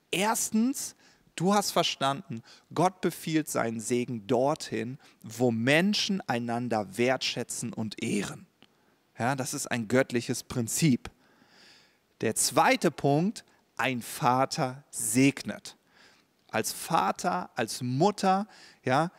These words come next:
bist du das Vorbild und du gibst die Familienkultur vor, ganz proaktiv. Und wir haben verstanden, segnen bedeutet, Gutes zu sprechen.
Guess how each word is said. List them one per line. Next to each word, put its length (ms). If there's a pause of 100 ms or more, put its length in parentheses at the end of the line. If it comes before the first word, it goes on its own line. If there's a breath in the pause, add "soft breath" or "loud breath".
(140 soft breath)
bist 260
du 120
das 240
Vorbild 960 (300 loud breath)
und 240 (160)
du 500
gibst 460
die 80
Familienkultur 1080
vor, 380 (120)
ganz 400
proaktiv. 1120 (420 loud breath)
Und 120
wir 80
haben 60
verstanden, 540 (180 soft breath)
segnen 760
bedeutet, 600 (360 soft breath)
Gutes 560
zu 120
sprechen. 680